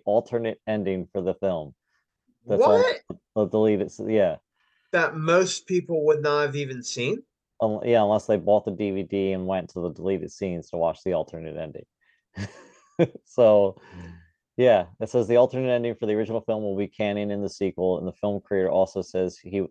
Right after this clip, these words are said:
Speaker 1: that he will take visual inspiration from Last of Us."
Speaker 2: <sighs> Yeah, that, you got a lot of bizarre news, uh,
Speaker 1: Yeah.
Speaker 2: tonight, Doc.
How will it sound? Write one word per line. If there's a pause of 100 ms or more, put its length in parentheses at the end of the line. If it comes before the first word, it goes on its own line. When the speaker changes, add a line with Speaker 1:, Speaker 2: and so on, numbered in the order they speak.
(100)
Speaker 1:
that
he
will
take
visual
inspiration
from
Last
of
Us." (1080)
Speaker 2:
<sighs> (180)
Yeah, (120)
that,
you
got
a
lot
of
bizarre
news, (100)
uh,
Speaker 1:
Yeah.
Speaker 2:
tonight,
Doc.